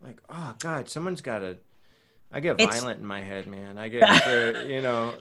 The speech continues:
Speaker 2: Dude,
Speaker 1: uh,
Speaker 2: some,
Speaker 1: thank
Speaker 2: some
Speaker 1: God
Speaker 2: stuff
Speaker 1: I
Speaker 2: will
Speaker 1: get
Speaker 2: bring
Speaker 1: a
Speaker 2: that out. It's crazy. It's
Speaker 1: Yeah.
Speaker 2: crazy, bro.
Speaker 1: Yeah.
Speaker 2: So,
Speaker 1: Wild.
Speaker 2: It's wild, man. There's a,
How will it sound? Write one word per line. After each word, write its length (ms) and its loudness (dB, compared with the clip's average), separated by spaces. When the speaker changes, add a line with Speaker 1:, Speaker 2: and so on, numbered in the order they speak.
Speaker 2:
Dude, 200 4
Speaker 1:
uh, 20 -4
Speaker 2:
some, 320 6
Speaker 1:
thank 120 -4
Speaker 2:
some 140 8
Speaker 1:
God 80 4
Speaker 2:
stuff 200 8
Speaker 1:
I 40 4
Speaker 2:
will 60 8
Speaker 1:
get 60 4
Speaker 2:
bring 180 12
Speaker 1:
a 20 8
Speaker 2:
that 160 10
out. 260 10
It's 140 -2
crazy. 760 0
It's 100 -4
Speaker 1:
Yeah. 80 -14
Speaker 2:
crazy, 280 4
bro. 220 0
Speaker 1:
Yeah. 140 -18
Speaker 2:
So, 260 8
Speaker 1:
Wild. 180 2
Speaker 2:
It's 140 0
wild, 320 10
man. 320 4
There's 260 6
a, 360 8